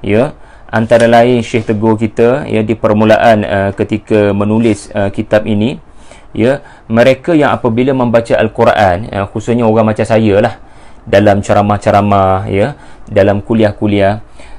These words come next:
cara kita baca ayat Quran tak beza dengan cara kita baca kitab yang ditulis oleh manusia dalam bahasa Arab.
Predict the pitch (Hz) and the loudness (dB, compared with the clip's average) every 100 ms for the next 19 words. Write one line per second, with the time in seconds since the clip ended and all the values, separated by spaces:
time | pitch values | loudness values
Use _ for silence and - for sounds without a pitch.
0 | - - 131 143 180 - 131 131 127 - | -20 -2 2 2 2 0 -2 2 2 4
1 | 135 123 - 127 - 98 95 127 - - | 2 2 2 2 2 2 0 -6 -16 -20
2 | - - - - 165 180 170 175 117 117 | -20 -6 -4 0 2 0 2 2 4 2
3 | 135 139 131 143 156 147 131 135 135 135 | 0 -2 0 0 0 -2 -2 0 0 -2
4 | 147 147 98 101 - - - - - - | -6 -2 0 0 -2 -14 -20 -20 -20 -12
5 | 113 127 135 147 147 160 123 147 147 135 | -4 -2 -2 -2 0 -2 0 -2 -2 -4
6 | 143 - 104 101 117 127 127 120 117 113 | -6 -4 -2 0 0 0 2 0 0 0
7 | 104 90 | 0 0